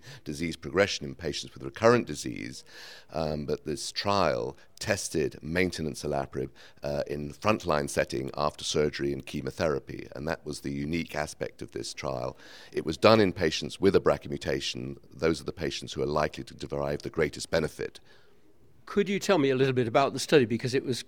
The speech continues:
Speaker 2: quite long, it took a long time, but the results are quite clear, aren't they?
Speaker 1: So the study randomized patients to either olaparib maintenance therapy or placebo following the end of chemotherapy,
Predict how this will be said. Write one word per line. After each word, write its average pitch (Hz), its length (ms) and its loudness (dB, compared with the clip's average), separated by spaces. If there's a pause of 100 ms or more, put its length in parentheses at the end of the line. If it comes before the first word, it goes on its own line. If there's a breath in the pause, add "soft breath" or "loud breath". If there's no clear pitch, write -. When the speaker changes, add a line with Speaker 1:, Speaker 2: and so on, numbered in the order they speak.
(160)
Speaker 2:
quite 202 320 4
long, 151 240 8
it 135 80 -2
took 165 180 -2
a 175 40 4
long 143 240 4
time, 123 240 6
but 143 100 -2
the 139 60 2
results 143 440 4
are 135 120 0
quite 123 320 -2
clear, 107 260 2
aren't 113 160 -4
they? - 160 -8 (720 loud breath)
Speaker 1:
So 117 200 10
the 101 80 4
study 135 300 10
randomized 110 680 6
patients 80 400 0
to 80 120 0
either 87 340 6
olaparib 80 560 0
maintenance 82 580 0
therapy 71 400 0
or 67 140 -2
placebo 69 640 0
following 80 400 2
the 71 120 0
end 69 180 -2
of - 140 -14
chemotherapy, 71 960 2